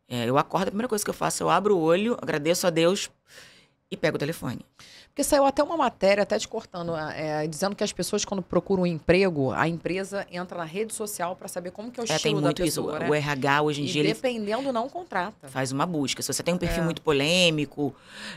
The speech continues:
Speaker 1: é, de repente você tem uma empresa muito discreta, que pesa, preza muito pela, pela sobriedade, por uma
Speaker 2: Uma
Speaker 1: coisa, aí você contrata uma pessoa que gosta de muito de uma exposição, que tem um perfil muito polêmico,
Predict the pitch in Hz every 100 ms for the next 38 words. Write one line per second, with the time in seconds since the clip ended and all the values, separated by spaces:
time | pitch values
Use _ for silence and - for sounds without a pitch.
0 | - 135 135 143 147 175 - 269 240 190
1 | 170 175 160 - 143 143 131 - - 147
2 | 147 - 151 156 156 143 160 196 - 156
3 | 147 143 127 - - - 143 151 143 139
4 | 143 147 143 - 143 135 143 - _ _
5 | 131 139 151 165 175 165 165 180 170 165
6 | - - 139 131 - - - - - 156
7 | 143 143 170 196 165 143 156 165 185 160
8 | 151 147 - 143 131 - 156 170 139 147
9 | 175 160 147 - 151 147 143 143 - 139
10 | 127 196 196 -